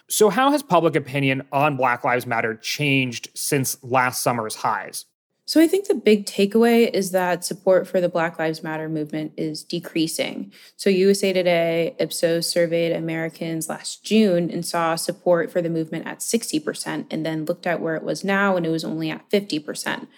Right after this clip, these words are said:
Speaker 2: But it's hard to make a broad assessment of support or opposition because so much of this depends on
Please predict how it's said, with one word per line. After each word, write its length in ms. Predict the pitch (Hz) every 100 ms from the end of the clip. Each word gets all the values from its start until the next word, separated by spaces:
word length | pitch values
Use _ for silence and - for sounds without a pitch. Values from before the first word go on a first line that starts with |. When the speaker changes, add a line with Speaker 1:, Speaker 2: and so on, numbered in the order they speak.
| - - -
Speaker 2:
But 100 | 214
it's 180 | 214 214
hard 280 | - 262 277
to 120 | 226
make 220 | 214 214 -
a 60 |
broad 520 | 175 170 170 175 180 -
assessment 920 | 180 - 165 175 - 175 160 160 -
of 380 | 156 156 156 151 - _
support 540 | - 190 - 226 214 -
or 100 | 185
opposition 560 | 175 170 185 175 185
because 320 | 170 180 175 -
so 240 | 208 220
much 240 | 196 196
of 80 | 185
this 220 | 160 160
depends 420 | - - 170 170 156
on 480 | 156 156 156 151